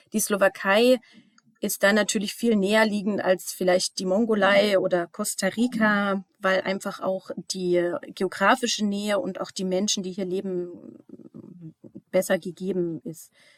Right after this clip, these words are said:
Ein Honorarkonsul ist aber auch nicht für alle Amtshandlungen befugt. So Reise- und Passangelegenheiten kann dann doch nur die Botschaft machen.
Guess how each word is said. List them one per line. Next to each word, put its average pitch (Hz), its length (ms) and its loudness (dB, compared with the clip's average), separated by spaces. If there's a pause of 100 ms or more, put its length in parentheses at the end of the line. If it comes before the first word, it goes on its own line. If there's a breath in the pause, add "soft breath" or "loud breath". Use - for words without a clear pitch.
(1300 soft breath)
Ein 202 400 2
Honorarkonsul 254 1160 6
ist 247 360 2
aber 208 240 4
auch - 120 4
nicht 233 200 4
für - 160 4
alle 226 200 6
Amtshandlungen 220 800 4
befugt. 254 680 0
So - 180 -6
Reise- 214 500 2
und 202 160 -2
Passangelegenheiten 196 1120 -2
kann 185 320 -4
dann 175 180 0
doch 185 220 -4
nur 202 200 2
die 170 120 -8
Botschaft 254 560 0
machen. 262 400 2